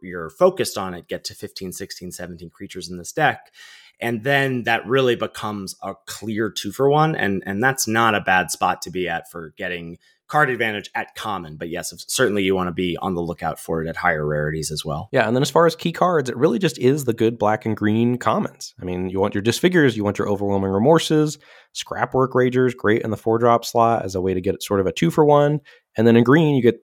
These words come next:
Speaker 2: premium creatures in Argothian Sprite. You get your Boulder Branch Golems to really make sure that you smash the aggro decks.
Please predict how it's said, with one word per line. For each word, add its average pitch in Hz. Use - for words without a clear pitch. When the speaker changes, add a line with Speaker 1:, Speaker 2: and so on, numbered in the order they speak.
Speaker 2:
premium 104
creatures 147
in 92
Argothian 90
Sprite. 147
You -
get 87
your 85
Boulder 110
Branch 117
Golems 110
to -
really 101
make 98
sure -
that 95
you 92
smash 98
the 92
aggro 127
decks. 123